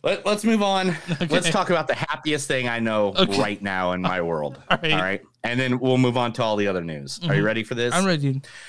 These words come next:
Speaker 1: H B O Max has just ordered, this came out today, has just ordered cartoon new animated series, Batman the Caped Crusader.
Speaker 2: Will be this
Speaker 1: Done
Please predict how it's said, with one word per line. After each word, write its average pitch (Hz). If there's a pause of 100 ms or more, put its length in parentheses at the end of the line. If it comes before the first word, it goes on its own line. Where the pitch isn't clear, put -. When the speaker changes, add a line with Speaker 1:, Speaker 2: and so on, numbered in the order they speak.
(180)
Speaker 1:
H 151
B 151
O 156
Max 123 (260)
has 95
just 123
ordered, 98
this 98
came 117
out 101
today, 113 (280)
has 90
just 127
ordered 85 (640)
cartoon 131
new 120
animated 120
series, 82 (600)
Batman 110 (100)
the 90
Caped 104 (160)
Crusader. 87 (640)
Speaker 2:
Will 185
be 170
this 165
Speaker 1:
Done 175